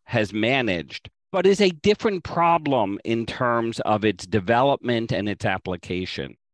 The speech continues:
I can only imagine the complexity of the discussions that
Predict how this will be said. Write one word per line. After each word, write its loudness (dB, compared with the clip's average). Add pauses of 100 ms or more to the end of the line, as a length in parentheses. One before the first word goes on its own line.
(160)
I 4
can -2
only 2
imagine 0
the -6
complexity -4
of -2
the -2 (200)
discussions -2
that -2